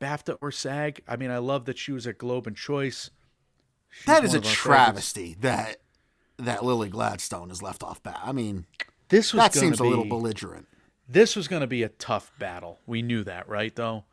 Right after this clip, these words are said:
Speaker 1: But, yeah, Lily Gladstone. Like, did they just assume she was in?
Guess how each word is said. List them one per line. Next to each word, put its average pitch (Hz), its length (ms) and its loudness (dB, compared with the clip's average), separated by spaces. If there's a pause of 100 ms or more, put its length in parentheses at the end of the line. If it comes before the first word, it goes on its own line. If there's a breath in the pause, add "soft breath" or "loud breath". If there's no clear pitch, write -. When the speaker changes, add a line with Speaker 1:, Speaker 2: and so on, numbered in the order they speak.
(760)
Speaker 1:
But, 107 240 -4
yeah, 98 200 -8
Lily 156 280 0
Gladstone. 104 720 -10
Like, - 300 -14
did 170 160 -2
they 147 180 0
just - 460 -6
assume 156 480 -6
she 175 200 -6
was 127 200 -4
in? 208 280 -2